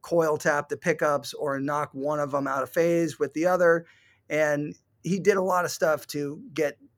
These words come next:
different kinds of guitar sounds. And he almost always blended a clean sound in with the distorted sounds. Sometimes it was more audible than others, but it was usually part of the foundation of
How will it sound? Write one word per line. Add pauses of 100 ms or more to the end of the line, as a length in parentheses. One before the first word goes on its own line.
(140)
different
kinds
of
guitar
sounds. (440)
And
he
almost
always
blended
a
clean
sound
in
with
the
distorted
sounds. (260)
Sometimes
it
was
more
audible
than
others,
but (240)
it
was (380)
usually
part
of
the
foundation
of